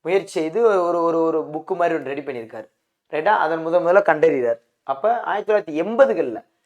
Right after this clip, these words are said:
இருபதுல அவர் பண்ண விஷயம் அறுபது வருஷம் கழிச்சு எண்பதுகளை இத்தாலியில சிறிய நிறுவனங்கள் வெற்றி பெற்ற பின்னர் தான் மார்சலின் அந்த தொழில்துறை மாவட்டம் என்ற கருத்து பிரபலமாக்கப்படுகிறது. அப்ப சின்ன சின்ன தொழில்கள் அங்கங்க மாவட்ட அளவுல ஜெயிச்சாதான்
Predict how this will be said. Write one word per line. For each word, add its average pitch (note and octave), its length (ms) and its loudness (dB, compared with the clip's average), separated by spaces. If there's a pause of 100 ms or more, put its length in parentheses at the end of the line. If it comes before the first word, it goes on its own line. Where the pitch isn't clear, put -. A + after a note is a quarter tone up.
(200)
இருபதுல G#3 320 2
அவர் D3+ 220 8
பண்ண F3+ 260 2
விஷயம் C#3+ 560 -4
அறுபது E3+ 400 4
வருஷம் E3+ 340 2
கழிச்சு C#3+ 460 -4 (300)
எண்பதுகளை G3+ 540 4
இத்தாலியில G3 540 4
சிறிய B3+ 380 -2
நிறுவனங்கள் F3+ 520 -2
வெற்றி D3 360 -4
பெற்ற D#3 300 0
பின்னர் B2+ 340 -8
தான் D3+ 360 -4 (460)
மார்சலின் A3+ 600 4
அந்த E3 200 -2
தொழில்துறை G3 520 -2
மாவட்டம் D3 420 -2
என்ற B2 180 -6
கருத்து A#2+ 300 -4
பிரபலமாக்கப்படுகிறது. D#3 880 0 (380)
அப்ப A#2+ 180 -4
சின்ன G#3 220 -2
சின்ன G#3 240 -4
தொழில்கள் A#3+ 400 2
அங்கங்க F3 380 4
மாவட்ட E3+ 320 4
அளவுல F3+ 140 0
ஜெயிச்சாதான் D3 680 0